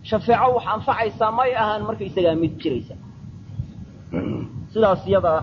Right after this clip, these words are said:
ayay noqonaysaa. Marka laadaasina camalu laysa iyo camal fasha.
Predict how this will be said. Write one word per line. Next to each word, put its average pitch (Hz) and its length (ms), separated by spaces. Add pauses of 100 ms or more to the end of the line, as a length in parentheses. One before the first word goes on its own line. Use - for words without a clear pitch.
(460)
ayay 165 220
noqonaysaa. 120 440 (3750)
Marka 175 340
laadaasina 170 580
camalu 151 260
laysa 143 320
iyo 139 120
camal 117 200
fasha. 98 300